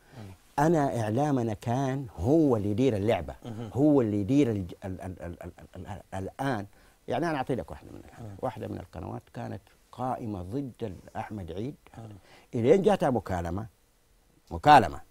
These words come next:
Speaker 2: من شخصية كبيرة، ما عاد يجيبوا سيرة إنهم هم يكونوا ضد أحمد عيد.
Speaker 1: شخصية كبيرة يعني رئيس نادي، آه، رئيس
Speaker 2: أكبر.
Speaker 1: اللجنة
Speaker 2: أك-،
Speaker 1: الأولمبية،
Speaker 2: أكبر.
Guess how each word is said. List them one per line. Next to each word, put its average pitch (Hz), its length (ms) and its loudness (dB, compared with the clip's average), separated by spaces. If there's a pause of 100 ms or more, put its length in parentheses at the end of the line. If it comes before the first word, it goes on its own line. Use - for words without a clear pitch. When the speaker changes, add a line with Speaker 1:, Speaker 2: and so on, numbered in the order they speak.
Speaker 2:
من 95 80 -4
شخصية 117 360 -2
كبيرة، 110 440 0 (1000)
ما 104 440 0
عاد 110 300 -2 (120)
يجيبوا 113 520 2
سيرة 170 500 2 (100)
إنهم 117 280 -2
هم 127 220 0
يكونوا 131 340 0
ضد 135 240 2
أحمد 85 260 -6
عيد. 87 140 -8 (280)
Speaker 1:
شخصية 143 300 -4
كبيرة 135 400 -2
يعني 117 280 -4 (280)
رئيس 139 240 -6
نادي، 131 500 -4 (400)
آه، - 340 -12
رئيس 175 260 12
Speaker 2:
أكبر. 156 120 6
Speaker 1:
اللجنة 156 260 6
Speaker 2:
أك-، 135 40 -4
Speaker 1:
الأولمبية، 165 580 12
Speaker 2:
أكبر. 90 280 10